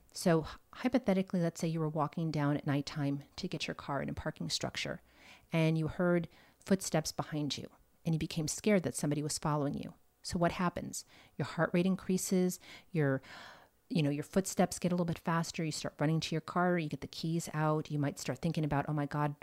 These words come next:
different ways of how to get out of the situation, okay?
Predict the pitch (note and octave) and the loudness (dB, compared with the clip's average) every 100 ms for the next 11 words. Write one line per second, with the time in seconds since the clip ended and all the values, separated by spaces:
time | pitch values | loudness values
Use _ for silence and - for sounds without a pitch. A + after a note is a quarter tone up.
0 | - - - D3 D3 D3+ D3+ C#3 D3 D3 | -14 -12 -8 -4 -2 -2 -2 -6 -4 -4
1 | C3+ C#3+ E3 E3+ - F3+ - D#3+ - E3 | -4 -4 -4 -4 -4 -4 -2 -2 -2 -2
2 | D#3+ D#3+ _ - D#3+ E3 G3+ | -2 -6 _ -8 -6 -2 -4